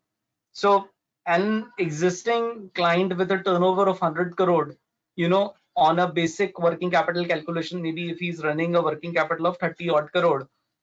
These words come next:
and if in the current scenario his turnover is falling from hundred crore to seventy crore, you know, or maybe sixty crore or fifty crore, whatever, then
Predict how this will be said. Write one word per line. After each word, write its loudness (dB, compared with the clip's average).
and 0
if -12
in 0
the 4
current 2
scenario 0
his -2
turnover 2
is 0
falling 0
from 0
hundred -2
crore -2
to -6
seventy -2
crore, -4
you -4
know, 0
or 4
maybe 6
sixty -4
crore 6
or 8
fifty -4
crore, 2
whatever, 2
then 2